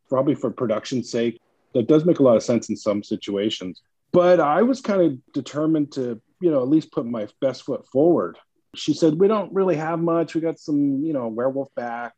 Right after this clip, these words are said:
And, uh, yeah, you know, well, we need a gargoyle." And I was like, "Okay, uh, I could do a gargoyle."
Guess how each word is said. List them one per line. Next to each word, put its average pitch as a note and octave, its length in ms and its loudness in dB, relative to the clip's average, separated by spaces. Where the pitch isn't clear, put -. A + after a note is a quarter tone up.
And, G#2+ 540 -4
uh, G2 500 -2
yeah, C#3+ 400 4
you C#3+ 160 6
know, E3+ 260 6
well, A#3 160 0
we A#3 120 0
need B3 160 2
a F3+ 40 2
gargoyle." B2 580 -2
And D3 180 -6
I C#3 60 -4
was C3+ 180 -6
like, B2 220 -6
"Okay, D#3+ 540 -2
uh, C3+ 540 2
I C3 80 -8
could G#3 120 -4
do G3+ 120 2
a D3+ 40 0
gargoyle." B2+ 520 -4